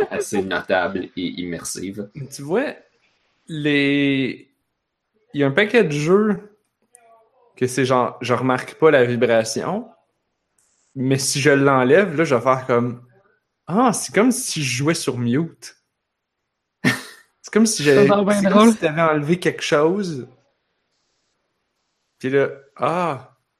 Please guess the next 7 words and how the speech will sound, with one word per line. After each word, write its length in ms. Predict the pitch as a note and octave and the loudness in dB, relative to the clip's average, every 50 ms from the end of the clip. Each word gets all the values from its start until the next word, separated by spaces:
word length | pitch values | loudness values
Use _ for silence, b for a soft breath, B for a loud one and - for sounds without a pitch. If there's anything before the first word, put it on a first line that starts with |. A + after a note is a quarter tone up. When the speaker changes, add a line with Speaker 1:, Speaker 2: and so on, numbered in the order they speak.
| _ _ _ _ _ _ _ | _ _ _ _ _ _ _
Speaker 2:
c'est, 160 | - - - _ - A#2 A#2 A#2+ _ | -20 -20 -20 _ -16 -16 -16 -16 _
c'est 200 | B2 - - B2+ | -16 -12 -8 -6
la 160 | A#2 A2 G#2+ G#2+ | -6 -4 -6 -6
vibration 680 | G#2 G2+ G#2 G#2 G#2 G2+ G2 - - - A2+ A#2 A#2 | -8 -10 -12 -10 -8 -8 -10 -10 -10 -12 -12 -12 -12
qui 140 | A#2 - - | -12 -14 -14
est 40 | |
enlevée. 420 | - - - - - A#2 - - | -14 -14 -16 -18 -18 -18 -20 -20